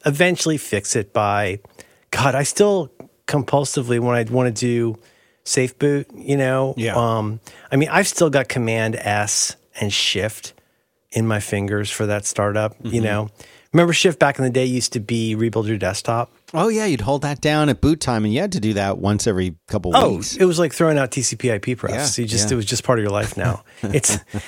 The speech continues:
Speaker 1: it's, it's basically like having a kitten. Like, you're just gonna deal with this a lot.
Speaker 2: Yeah,
Speaker 1: But,
Speaker 2: absolutely.
Speaker 1: um,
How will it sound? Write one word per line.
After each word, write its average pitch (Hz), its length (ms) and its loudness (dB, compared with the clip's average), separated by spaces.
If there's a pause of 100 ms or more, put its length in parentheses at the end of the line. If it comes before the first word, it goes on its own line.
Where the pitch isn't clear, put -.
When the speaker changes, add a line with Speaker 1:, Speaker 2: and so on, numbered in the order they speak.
Speaker 1:
it's, 165 240 0
it's 139 240 0
basically 170 320 4
like 135 100 0
having 104 240 0
a 98 60 -2
kitten. 104 480 -4
Like, 110 260 -2
you're 135 100 0
just 127 140 -2
gonna 110 180 2
deal 95 220 -4
with 95 140 -8
this - 200 -6
a - 100 -6
lot. - 120 -2
Speaker 2:
Yeah, 98 160 0
Speaker 1:
But, 110 240 0
Speaker 2:
absolutely. 95 480 -4
Speaker 1:
um, 165 340 2